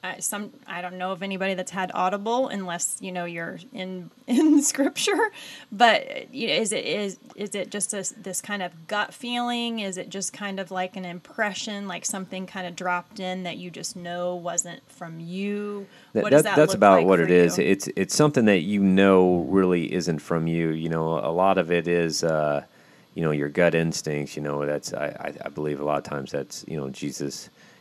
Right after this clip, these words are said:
Speaker 2: you know, talking to you. It's just this gut instinct, or, or, uh, you know, I, I don't get the, you know, the actual voice, but it's just, you know, just a feeling. It's a, it's a gut instinct,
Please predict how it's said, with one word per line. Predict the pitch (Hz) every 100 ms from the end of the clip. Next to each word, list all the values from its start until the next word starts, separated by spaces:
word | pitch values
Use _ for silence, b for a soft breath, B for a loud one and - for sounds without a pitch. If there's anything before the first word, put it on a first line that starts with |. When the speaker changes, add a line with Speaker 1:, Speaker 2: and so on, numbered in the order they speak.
| b
Speaker 2:
you | - 76
know, | 69 67 65 - - -
talking | - 80 73 65
to | 78
you. | 71 71
It's | 69
just | - 69 - -
this | 69 -
gut | - 76 71
instinct, | 71 69 73 69 -
or, | 73 71 - B B B B B B
or, | - 101 85 80 78
uh, | 69 73 69 67 - _ _ _ - - _ _ _ _ -
you | 92
know, | 80
I, | 78 73
I | 85
don't | 80 76 55 - _ -
get | 87 82 -
the, | 80 76 71 - - _ b b b b b
you | -
know, | 76 65 60 - -
the | 73 73
actual | 80 78 80 78
voice, | 71 80 78 73
but | 82 76
it's | 73
just, | 82 73 -
you | 82
know, | 78 71
just | 69 92 82
a |
feeling. | 78 90 82 80 78 78 76
It's | 76 73
a, | 73 69 -
it's | 85 78
a |
gut | 71 82 76
instinct, | 76 71 - 76 73 73 -